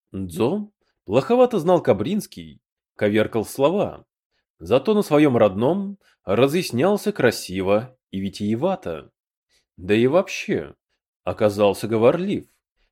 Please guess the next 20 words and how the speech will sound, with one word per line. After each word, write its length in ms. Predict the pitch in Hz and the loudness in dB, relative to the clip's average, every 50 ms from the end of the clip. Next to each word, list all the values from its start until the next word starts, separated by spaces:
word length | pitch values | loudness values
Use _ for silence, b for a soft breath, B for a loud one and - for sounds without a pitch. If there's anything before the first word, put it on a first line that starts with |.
| _ _ | _ _
любил 400 | 82 92 113 131 147 185 185 180 | -4 -4 -2 2 4 4 4 4
поболтать 920 | - 151 123 123 110 101 95 - - 95 117 165 185 - - - _ _ _ _ _ _ _ | 4 2 4 4 4 4 2 0 0 0 0 0 0 -6 -16 -20 _ _ _ _ _ _ _
и 140 | - 98 110 | -4 -4 -4
тоже 380 | - - 196 226 233 208 226 | 2 4 4 4 4 0 -2
с 100 | 208 - | -4 -4
интересом 460 | 185 156 - 151 139 143 135 - 131 117 | -4 0 0 2 2 2 0 0 -4 -6
слушал, 680 | - - 143 190 202 - - 95 85 80 78 - _ _ _ _ _ _ | -4 -4 -4 -4 -4 -6 -8 -8 -8 -8 -10 -14 _ _ _ _ _ _
как 280 | - 104 98 - - _ | -2 -2 -2 -2 -6 _
Кенис 600 | - 98 92 92 98 120 165 170 - - - _ _ _ _ _ | -10 -8 -6 -4 -4 -6 -6 -8 -12 -20 -20 _ _ _ _ _
читает 440 | _ - - 123 - 240 247 240 233 | _ -10 -10 -4 2 2 2 2 2
вслух 640 | - - - - 107 110 156 190 - - - - _ _ _ _ | -4 -10 -10 -4 0 0 0 0 -2 -10 -16 -20 _ _ _ _
кабринские 580 | - 101 98 104 101 101 101 - - - 104 | 0 0 0 0 -2 -4 -4 -6 -8 -10 -10
книги. 640 | 104 - 131 160 214 208 143 - 85 64 - - 113 _ _ _ _ _ _ _ _ _ _ _ _ _ _ _ | -8 -6 -6 -4 -4 -4 -6 -8 -12 -16 -16 -20 _ _ _ _ _ _ _ _ _ _ _ _ _ _ _ _
У 120 | - 101 107 | -6 -6 -4
самого 480 | - - 113 117 117 110 113 110 101 | -2 0 2 2 4 4 4 2 2
Цзо 440 | 85 82 90 85 90 101 120 156 165 _ _ _ _ _ _ _ | -2 -8 -6 -4 -4 -4 -6 -8 -14 _ _ _ _ _ _ _
книга 600 | - 92 123 196 233 165 107 82 71 - - _ _ _ _ _ | -10 -6 -4 -4 -4 -4 -4 -6 -8 -12 -18 _ _ _ _ _
нашлась 440 | - 92 110 - - - 240 233 - | -8 -6 -6 -4 0 0 0 0 0
одна 220 | 214 180 175 190 190 | -2 0 2 0 0
единственная. 840 | 196 185 175 220 233 202 - - - 87 85 85 85 85 80 - | 0 -2 -2 -4 -6 -6 -6 -10 -12 -10 -10 -10 -10 -12 -14 -16